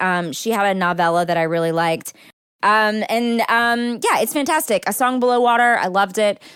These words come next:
Totally worth checking out if you like fantasy, if you like, it takes place in Portland, Oregon, which is, like, interesting to me 'cause that's where my mom lives. Um, and it's also just, like, amazing,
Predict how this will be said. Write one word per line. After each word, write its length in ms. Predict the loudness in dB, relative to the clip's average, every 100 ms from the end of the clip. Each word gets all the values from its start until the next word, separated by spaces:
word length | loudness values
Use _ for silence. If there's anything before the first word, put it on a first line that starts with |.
| _
Totally 320 | 0 2 2
worth 220 | 2 0
checking 320 | -2 -4 -2
out 180 | -2 0
if 140 | -2 -4
you 160 | -2
like 260 | 0 0 -4 -18 -20 _
fantasy, 920 | -2 0 -2 -2 0 0 0 -2 -4 -2
if 180 | -4 -2
you 120 | 0
like, 440 | 2 2 2 -4 -16 -20 _ -6
it 60 |
takes 180 | -2 -2
place 180 | -2 -4
in 60 | -2
Portland, 320 | -2 0 2
Oregon, 320 | 2 2 -2
which 140 | -2
is, 120 | -2 -2
like, 240 | -2 -4 -16 _ -8
interesting 340 | -4 -2 -4
to 80 | -2
me 220 | -2 -2
'cause 80 | 0
that's 160 | -2 -2
where 80 |
my 100 | -4
mom 300 | 2 4 4
lives. 480 | 4 4 2 0 -10 -12 -12 0
Um, 880 | 2 4 2 2 0 -2 -2 -2 -2
and 160 | 0
it's 80 | 0
also 180 | 0 -2
just, 160 | -4
like, 160 | -2 -2 -2
amazing, 880 | 0 0 0 -2 -2 -2 -4 -6